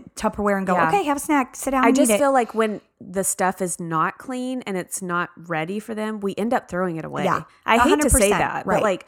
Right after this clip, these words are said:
Speaker 2: the fruit gets uneaten and then it's moldy
Speaker 1: And then
Speaker 2: and
Speaker 1: it's
Speaker 2: it's
Speaker 1: mushy.
Speaker 2: gross.
Speaker 1: Yeah, yeah.
Speaker 2: And so it's like, yeah, totally bulk cook on the weekends. I need to be doing
Speaker 1: Yeah,
Speaker 2: that.
Speaker 1: I do too. Good
Speaker 2: Um,
Speaker 1: reminder.
Speaker 2: number four is teach your kid to do for themselves.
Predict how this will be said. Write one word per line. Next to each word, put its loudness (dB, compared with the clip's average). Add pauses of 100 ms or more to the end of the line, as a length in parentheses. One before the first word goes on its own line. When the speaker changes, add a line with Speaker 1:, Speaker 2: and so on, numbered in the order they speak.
(240)
Speaker 2:
the -2
fruit 0
gets -4
uneaten -8
and -2
then 0
it's -8
moldy -2
Speaker 1:
And 2
then 2
Speaker 2:
and -4
Speaker 1:
it's -
Speaker 2:
it's -2
Speaker 1:
mushy. 0
Speaker 2:
gross. 0
Speaker 1:
Yeah, 0 (280)
yeah. -4
Speaker 2:
And -2
so 0
it's -4
like, -4 (240)
yeah, -8 (200)
totally -2
bulk -2
cook -10
on -10
the -14
weekends. -16
I -10
need -10
to -18
be -16
doing -8
Speaker 1:
Yeah, 0
Speaker 2:
that. -8
Speaker 1:
I -6
do -4
too. -8
Good 0
Speaker 2:
Um, 2
Speaker 1:
reminder. -6
Speaker 2:
number 2
four 2
is -2
teach -4
your -4
kid -2
to -8
do -2
for -6
themselves. -6